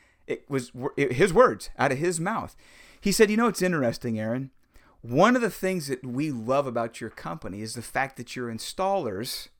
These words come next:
and he was connecting the dots 'cause we were talking about our business, how most of it's retail.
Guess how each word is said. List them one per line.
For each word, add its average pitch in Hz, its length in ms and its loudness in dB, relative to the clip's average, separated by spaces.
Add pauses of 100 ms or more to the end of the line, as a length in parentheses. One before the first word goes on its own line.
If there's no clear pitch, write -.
(240)
and 120 140 0
he 175 140 0
was 180 100 0
connecting 139 460 -2
the 117 80 -2
dots 120 180 0
'cause 113 140 -12
we 113 80 -8
were 110 80 -6
talking 113 340 -6
about 110 180 -6
our 113 100 -4
business, 107 420 -10
how 104 100 -8
most 104 260 -10
of 107 120 -14
it's 110 160 -12
retail. 107 520 -8